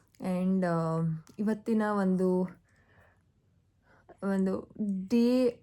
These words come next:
ಅಲ್ಲಿ ಅಂತಂದ್ರೆ ಇವತ್ತಿನ ಒಂದು ರೋಡ್ ಟ್ರಿಪ್ಪಲ್ಲಿ, ಇವತ್ತಿನ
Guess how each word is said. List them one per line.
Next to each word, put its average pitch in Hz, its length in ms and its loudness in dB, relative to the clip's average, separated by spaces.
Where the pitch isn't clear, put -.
ಅಲ್ಲಿ 185 200 0
ಅಂತಂದ್ರೆ 185 360 -4
ಇವತ್ತಿನ 226 380 -2
ಒಂದು 196 320 0
ರೋಡ್ 185 320 2
ಟ್ರಿಪ್ಪಲ್ಲಿ, 190 540 -4
ಇವತ್ತಿನ 254 480 6